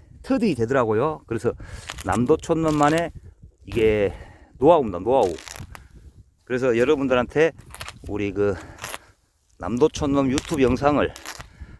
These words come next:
시청하시는 분들이나 구독하신 분들,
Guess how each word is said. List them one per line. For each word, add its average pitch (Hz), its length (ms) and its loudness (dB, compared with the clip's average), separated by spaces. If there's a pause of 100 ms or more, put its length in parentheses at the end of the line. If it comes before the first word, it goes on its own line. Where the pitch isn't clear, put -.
(120)
시청하시는 160 760 0 (480)
분들이나 131 640 2 (100)
구독하신 143 520 0
분들, 123 360 0